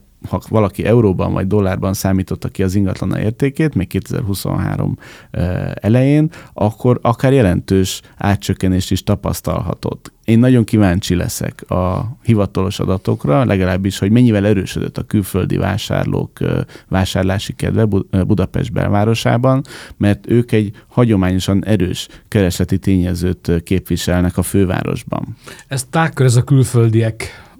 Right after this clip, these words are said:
Speaker 2: definíció. Honnét jönnek a nációk, arról mit tudtok?
Speaker 1: Ez, ez is egy nagyon, ö, változatos képet mutat, mert hogyha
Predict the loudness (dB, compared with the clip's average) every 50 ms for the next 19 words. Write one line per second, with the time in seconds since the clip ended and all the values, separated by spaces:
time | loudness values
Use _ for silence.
0 | _ _ -2 0 0 0 0 2 2 2 2 2 2 2 2 2 2 0 -2 -4
1 | 0 4 6 6 6 4 4 2 0 0 0 0 -2 -4 -4 -6 -6 -8 -12 -20
2 | -20 -20 -20 -20 -20 -14 -2 0 0 0 0 -2 -2 0 0 2 0 0 -2 -4
3 | -4 -2 0 2 2 2 2 0 -2 -10 -10 -8 -12 -12 -12 -14 -10 0 2 4
4 | 4 4 0 -4 _ _ _ _ _ _ 2 2 4 4 4 2 4 4 4 6
5 | 6 6 6 6 6 6 6 4 4 4 4 4 4 2 0 -2 _ -2 0 2
6 | 2 2 2 0 0 0 0 -2 -2 -4 -4 -2 0 0 0 0 0 -4 -2 0
7 | -2 2 2 0 0 2 2 0 2 2 0 -2 -2 -2 -4 -2 -2 -4 -6